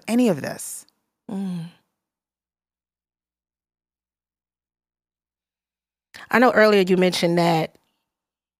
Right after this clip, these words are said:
Speaker 2: you're healed. Those were your words, right? You feel healed?
Speaker 1: I'm healing.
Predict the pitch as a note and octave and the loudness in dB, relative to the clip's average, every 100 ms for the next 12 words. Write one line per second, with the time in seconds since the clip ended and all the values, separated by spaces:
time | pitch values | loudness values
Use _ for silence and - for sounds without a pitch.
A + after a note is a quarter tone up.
0 | _ _ _ - F#3 F3+ F3+ G3 D3+ C#3+ | _ _ _ -4 0 0 4 2 2 -2
1 | - - F#3 F#3 F#3 F3+ F#3 F3 - F#3 | -10 -4 -2 -2 -2 -2 -2 -4 -4 -6
2 | F#3 F3+ F3 E3+ - - - E3+ - F#3+ | -6 -6 -4 -4 -6 -10 -6 -4 -2 -2
3 | G3 G3 E3 C#3 C3 | 0 2 2 0 -4